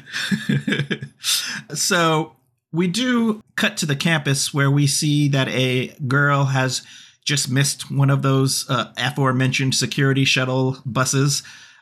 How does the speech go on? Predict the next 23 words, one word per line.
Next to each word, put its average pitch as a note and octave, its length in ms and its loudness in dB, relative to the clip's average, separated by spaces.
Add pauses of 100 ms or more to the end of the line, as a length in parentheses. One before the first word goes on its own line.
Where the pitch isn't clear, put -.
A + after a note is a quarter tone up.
and C3 160 0
we C#3+ 80 4
cut E3 360 -2
to C#3+ 300 2
inside C#3+ 560 2
the B2+ 60 0
bus. B2+ 460 0 (420)
This D3 140 2
is D#3+ 100 2
a D#3 60 2
group D3 220 4
of C#3 100 0
all-female C#3+ 720 4
students C3+ 480 0
inside B2 440 -2
the A#2+ 60 -2
bus, B2+ 460 -2 (320)
and C3+ 340 2
we D3+ 120 4
do A#3 260 2
get F3+ 160 0
an D3 100 2
immediate D#3 520 2